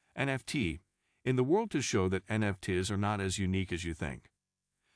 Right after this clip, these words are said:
Person created fake N F T copies of Beeple's Every Day, The Five hundred Days, which had sold for sixty-nine million on March eleven.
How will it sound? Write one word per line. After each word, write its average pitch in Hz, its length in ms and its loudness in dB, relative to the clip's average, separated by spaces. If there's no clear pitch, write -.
Person 214 320 4
created 95 400 2
fake 92 320 0
N 131 140 -2
F 117 180 -4
T 90 200 -2
copies 87 420 -2
of 98 100 0
Beeple's 95 440 -2
Every 117 260 0
Day, 92 300 0
The 127 100 -2
Five 139 260 -2
hundred 135 280 -4
Days, 95 440 -2
which 107 160 0
had 95 140 -4
sold 117 300 -2
for 92 140 -6
sixty-nine 92 720 -4
million 92 300 0
on 92 120 -4
March 82 260 -6
eleven. 80 380 -6